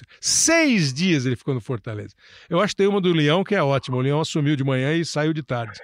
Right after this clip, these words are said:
Se eu não me engano, no Guarani. <laughs> Ele acertou o contrato de manhã e desfez o contrato à tarde.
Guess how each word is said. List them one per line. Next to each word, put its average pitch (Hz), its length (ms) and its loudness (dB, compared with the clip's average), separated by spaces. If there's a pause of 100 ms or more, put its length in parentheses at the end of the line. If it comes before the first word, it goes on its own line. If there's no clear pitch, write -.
(260)
Se - 140 -6
eu 156 60 2
não 160 80 0
me 170 80 2
engano, 160 240 2
no 190 100 4
Guarani. 190 480 4 (240)
<laughs> - 180 -14
Ele 202 220 2
acertou 185 460 0
o 196 40 -4
contrato 196 360 0
de 185 80 -2
manhã 170 360 0
e 208 140 -2
desfez 135 560 -4
o 135 40 -12
contrato 127 420 -6
à - 20 -12
tarde. 98 380 -18